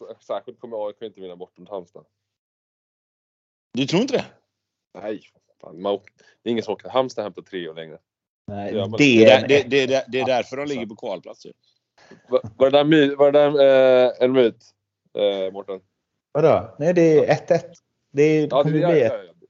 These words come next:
Speaker 1: ja, ja.
Speaker 3: Hundra procent.
Speaker 1: Ett ett
Speaker 3: Halmstad,
Speaker 1: är
Speaker 3: A I K ett ett. Det är väl liksom det s-, allsvenskaste av resultat.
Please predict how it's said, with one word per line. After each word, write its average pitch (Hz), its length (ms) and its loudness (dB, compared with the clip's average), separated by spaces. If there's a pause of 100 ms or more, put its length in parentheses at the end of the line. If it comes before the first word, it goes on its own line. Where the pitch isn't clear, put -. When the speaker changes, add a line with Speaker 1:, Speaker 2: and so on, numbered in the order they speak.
(100)
Speaker 1:
ja, 120 180 -8
ja. 131 80 -12 (340)
Speaker 3:
Hundra 143 320 -2
procent. 139 340 -4
Speaker 1:
Ett - 220 -14
ett 131 120 -14 (300)
Speaker 3:
Halmstad, 160 540 4
Speaker 1:
är 156 140 8
Speaker 3:
A 139 40 8
I 139 40 6
K 110 180 -2
ett 135 320 2
ett. 131 240 2 (180)
Det 127 80 -4
är 135 100 2
väl 135 160 -2
liksom 127 480 -8
det 117 80 -8
s-, 117 120 -10 (320)
allsvenskaste 117 1080 -2
av 107 100 -2
resultat. 104 680 -6